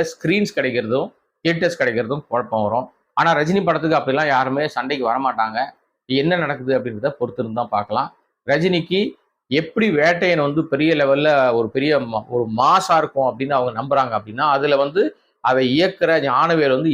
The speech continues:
ஏற்கனவே அவர் வந்து ஒரு படத்தை எடுத்து இங்க இண்டஸ்ட்ரி ஃபுல்லா திரும்பி பார்க்குற மாதிரி ஒரு கதை எடுத்திருந்தாரு. இதுல அமிதாப் பச்சன் ரொம்ப நாளுக்கு அப்புறம், கிட்டத்தட்ட முப்பத்தஞ்சு வருஷத்துக்கு மேல அவங்க வந்து சேர்ந்து நடிச்சது இல்லைனாலும், இப்ப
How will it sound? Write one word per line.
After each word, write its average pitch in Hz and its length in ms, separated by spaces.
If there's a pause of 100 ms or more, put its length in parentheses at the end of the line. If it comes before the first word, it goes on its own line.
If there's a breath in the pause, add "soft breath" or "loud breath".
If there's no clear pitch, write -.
(140)
ஏற்கனவே 170 520 (1080)
அவர் 139 200
வந்து 139 220 (320)
ஒரு 113 160
படத்தை 127 360
எடுத்து 120 320 (420 soft breath)
இங்க 123 340 (160)
இண்டஸ்ட்ரி 160 400
ஃபுல்லா 165 240
திரும்பி 151 260
பார்க்குற 127 360
மாதிரி 135 200
ஒரு 113 180
கதை 117 200
எடுத்திருந்தாரு. 101 540 (340)
இதுல 143 180 (100)
அமிதாப் 180 440
பச்சன் 165 260
ரொம்ப 131 140
நாளுக்கு 147 320
அப்புறம், 135 260 (140)
கிட்டத்தட்ட 113 320
முப்பத்தஞ்சு 139 460
வருஷத்துக்கு 156 340
மேல 135 200 (440 loud breath)
அவங்க 131 260
வந்து 131 360
சேர்ந்து 147 420 (240)
நடிச்சது 127 400
இல்லைனாலும், 120 460
இப்ப 131 240